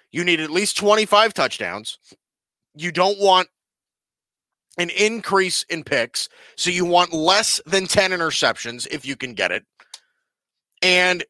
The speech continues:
you would like to see the team probably go five hundred. Okay? Because, listen, the Giants are in a rebuilding stage, but their roster is not bad right now. Kenny Golladay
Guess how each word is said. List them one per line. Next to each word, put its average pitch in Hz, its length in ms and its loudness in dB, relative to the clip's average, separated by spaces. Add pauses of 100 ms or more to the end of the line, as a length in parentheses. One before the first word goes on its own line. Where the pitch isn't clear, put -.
(140)
you 156 260 -4
would 220 140 0
like 220 440 0
to 190 120 -4
see 127 480 -2 (160)
the 196 100 2
team 233 320 -2
probably 202 560 2
go 165 220 2
five 143 280 0
hundred. 107 320 -8 (1300)
Okay? 160 240 0
Because, 185 340 0 (460)
listen, 240 300 2
the 202 80 0
Giants 294 440 4
are 254 140 2
in 233 60 2
a 214 40 2
rebuilding 196 600 0
stage, 175 420 0
but 175 120 -4
their 196 140 2
roster 240 540 2
is 185 140 2
not 165 340 0
bad 160 400 2
right 104 240 -4
now. 80 320 -4 (640)
Kenny 269 320 -2
Golladay 226 720 2